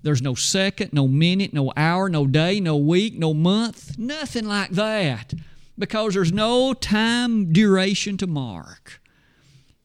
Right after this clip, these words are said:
It is one ceaseless, ongoing existence. In happiness, in bliss, in all the joy that surrounds it.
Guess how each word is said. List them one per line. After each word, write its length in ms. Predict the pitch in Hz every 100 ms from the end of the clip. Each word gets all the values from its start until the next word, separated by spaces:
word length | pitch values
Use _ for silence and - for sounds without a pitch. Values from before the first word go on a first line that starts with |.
| -
It 140 | 160
is 180 | 147 131
one 600 | 135 160 175 190 196 190
ceaseless, 880 | - - 156 175 - 175 180 180 - _ - - _ _ - _ - -
ongoing 840 | 135 170 170 147 139 113 117 123 -
existence. 840 | 120 123 113 - - 139 - - - _ _ _ _ _ _ _ _ -
In 160 | 131
happiness, 640 | 117 151 175 190 202 202 -
in 220 | 143 123
bliss, 680 | 143 175 185 202 185 - - _
in 120 | 165
all 240 | 160 202 214
the 100 | 202
joy 480 | 117 156 185 202 202
that 140 | -
surrounds 580 | - 135 147 170 190 185
it. 240 | 190 -